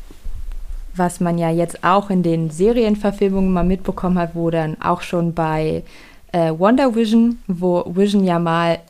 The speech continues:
im Kostüm, in seinem Comic-Kostüm auf die Halloween-Party geht und wo man dann wirklich so kurz da stand und so denkt, so, die sind schon eigentlich albern, aber sie funktionieren. Ich finde auch das, das Kostüm von Wolverine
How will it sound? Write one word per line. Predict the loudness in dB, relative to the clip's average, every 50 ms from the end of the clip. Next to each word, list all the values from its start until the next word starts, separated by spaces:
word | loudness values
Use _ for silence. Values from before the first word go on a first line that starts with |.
| -20 -4 0
im | 2 4 4 4 4
Kostüm, | 2 2 0 0 0 -2 -6 -2 0 2 2 2 2 2
in | 2 2 2
seinem | 2 2 0
Comic-Kostüm | 0 2 4 4 4 4 2 0 -4 -4 -4 -6 -8 -6 -4 -2 -2 -2 -4 -4
auf | -4 -6 -4 -4
die | -4 -2
Halloween-Party | 0 0 0 0 0 0 -2 -2 0 0 0 0 0 -2 -2 -6
geht | -4 -4 -2 -2 -2 -2 -2 -4
und | -6 -4 -4
wo |
man | -2 0 0 0
dann | 0 0 0
wirklich | -2 -2 -4 -6 -6
so | -6 -6
kurz | -4 -6 -6 -6 -6 -4
da | -2 -2 -2 -2
stand | -2 -2 -2 0 0 -2
und | -4 -4
so | -4 -2
denkt, | -2 -2 -2 -2 -4
so, | -6
die | -6 -4 -2
sind | 0 0 0 0
schon | 0 0 0 0 -2 -4 -10 -20 -20 -20 -20 -20 -20 -20 -20 -20 -20 -20 -20 -20 -20 -20 -20 -20 -20 -20 _ -20 _ _ _ -20 -8 _
eigentlich | -2 0 2 2 2 2 2 0 -4 -6 -4 -2
albern, | -2 0 0 0 0 0 0 0 2 2 2 2 2 2 -2 -8 -18 _ _ _ -2
aber | -2 2 2 2
sie | 0 0 -2
funktionieren. | 0 0 0 0 2 2 0 2 4 4 4 4 4 2 2 0 0 -4 -8
Ich | -10 -4
finde | -2 -2 0 0 -2
auch | -4 -4
das, | -6 -8 -8 -10 -12 -10
das | -8 -8 -8 -8 -8
Kostüm | -8 -8 -8 -4 0 0 0 0
von | 0 0 -2 -2 0 0
Wolverine | 0 0 0 0 -2 0 0 2 4 4 4 4 2 0 -4